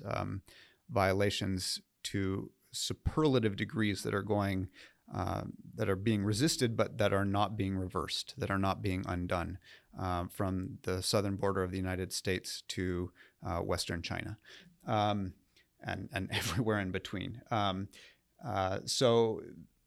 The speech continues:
I think there is the sense of, well,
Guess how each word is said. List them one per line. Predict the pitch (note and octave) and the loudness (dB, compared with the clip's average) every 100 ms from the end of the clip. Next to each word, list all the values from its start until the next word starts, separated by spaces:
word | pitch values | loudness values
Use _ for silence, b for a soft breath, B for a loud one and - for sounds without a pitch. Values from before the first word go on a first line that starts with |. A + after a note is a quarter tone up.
| _ | _
I | A#2+ | -4
think | A2+ - C#3 C3+ | -2 2 2 2
there | A#2 A#2 A2 | 4 6 6
is | G#2 A2 G#2 G#2 - | 4 4 4 -2 -4
the | G2+ | -4
sense | - A#2 G#2+ - | 0 2 2 2
of, | G2 G2+ A#2 | 0 0 -6
well, | G#2+ G#2+ G2+ G2+ G2+ | -4 2 4 4 0